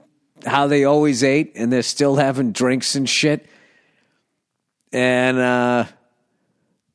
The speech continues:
this, I don't know, there's something really to be said about that. And I was just thinking, like, the only thing that sucks about that, you, you have to w-, wait for some reason to be that old to enjoy that life.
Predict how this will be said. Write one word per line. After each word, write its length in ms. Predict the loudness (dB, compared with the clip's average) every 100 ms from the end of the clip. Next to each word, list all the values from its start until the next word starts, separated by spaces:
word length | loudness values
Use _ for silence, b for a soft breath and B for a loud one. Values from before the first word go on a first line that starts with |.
| _ -4
this, 260 | -2 -2 -2
I 100 | 0
don't 100 | 2
know, 120 | 2
there's 160 | 2 0
something 440 | 0 0 0 0
really 240 | 2 2 2
to 100 | 2
be 160 | 0
said 340 | 0 0 0 0
about 280 | 0 -2 -2
that. 120 | -2
And 80 | 0
I 80 |
was 180 | 0 0
just 240 | -2 -2 -2
thinking, 360 | -2 -2 -2
like, 320 | -2 -2 -4 -12 b b b
the 120 | -2 0
only 160 | 0
thing 220 | 0 0
that 160 | 0 0
sucks 480 | -2 0 0 -2 -2
about 320 | 0 0 0
that, 180 | -2 -2
you, 220 | -2 0
you 260 | 0 2 2
have 240 | 0 -2
to 60 | 0
w-, 320 | 0 0 -4 _ _ _ _ -6
wait 420 | 0 2 2 -2
for 160 | -4
some 340 | -2 0 0 0
reason 360 | 0 0 -4
to 120 | -6 -2
be 200 | -2 0
that 340 | 0 0 0
old 400 | 0 2 0 -2
to 180 | -6 -4
enjoy 440 | -2 -2 -2 0 0
that 260 | -2 -4
life. 420 | -4 -4 -6 -12